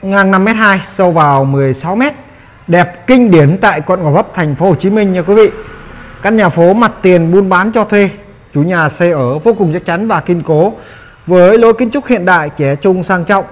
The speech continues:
ngang năm mét hai, độ sâu vào mười lăm mét, mười sáu mét. Thiết kế một trệt, một lửng, ba lầu.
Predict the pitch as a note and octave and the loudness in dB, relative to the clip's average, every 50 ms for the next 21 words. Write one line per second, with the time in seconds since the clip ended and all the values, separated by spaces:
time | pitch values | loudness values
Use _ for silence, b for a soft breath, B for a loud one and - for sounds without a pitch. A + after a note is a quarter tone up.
0 | - - - - F#3 G3 F#3+ F#3+ G3 F#3+ F#3+ G3 G#3+ G#3 G#3 G3+ G3 F#3 E3+ E3 | -18 -20 -12 -6 -2 -2 -2 0 -2 -2 -2 -2 -2 -2 0 0 -2 -2 -4 -4
1 | D3 C#3 C3+ - F3+ F3 E3 E3 D#3+ D3 C#3+ C3+ C#3 C#3 C#3+ D3 E3 F3 F3 F3+ | -4 -4 -2 -2 -2 -2 0 0 0 0 0 0 -2 -2 0 0 -2 -2 -2 -2
2 | G#3+ A#3 - - F#3+ G3+ D#3+ D3+ D#3 D3 - F3+ G#3 B3 D4 D#4+ D#4+ - B B | -4 -4 -6 -8 -8 -6 -2 -2 -2 -2 -2 -4 -2 0 0 0 -2 -6 B B
3 | B B B B B - G#3+ - - F#3+ D#3 D#3+ G3 A3+ A3+ D#3 - - F#3+ F3 | B B B B B -10 -6 -2 2 2 4 4 2 2 0 -2 0 0 2 2
4 | E3 - - D#3 D#3+ C3+ D#3 D3+ C#3 B2+ C3+ D#3+ F#3+ A3 A3+ A#3 A#3 A3 G#3+ F#3 | 2 0 -2 -6 -6 -4 -2 0 0 -2 -2 -2 -2 0 2 4 4 6 6 4
5 | C#3 - | 4 2